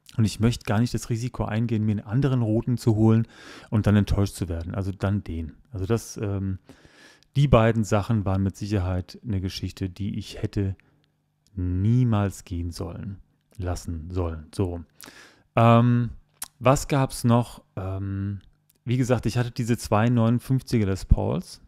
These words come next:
die überhaupt kein Problem waren, die gehen zu lassen, weil ich einfach festgestellt hab, kurze Mensur und ich,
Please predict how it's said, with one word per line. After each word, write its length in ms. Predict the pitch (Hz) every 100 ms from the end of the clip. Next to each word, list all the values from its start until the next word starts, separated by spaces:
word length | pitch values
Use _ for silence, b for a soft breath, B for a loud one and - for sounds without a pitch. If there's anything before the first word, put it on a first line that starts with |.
| _
die 120 | - 131
überhaupt 540 | 110 110 95 165 -
kein 180 | 101 92
Problem 460 | 87 87 87 90
waren, 320 | 92 92 104 123 _ -
die 180 | 98 - _ _
gehen 260 | - 101 107
zu 160 | - 107
lassen, 600 | 104 110 127 110 95 95
weil 340 | 101 104 107
ich 420 | - 107 - - - - - -
einfach 300 | 113 117 98 -
festgestellt 540 | 123 - 117 117 104
hab, 300 | 107 - -
kurze 300 | 135 131 120
Mensur 420 | 110 104 104 110
und 160 | 104 104
ich, 320 | 110 - -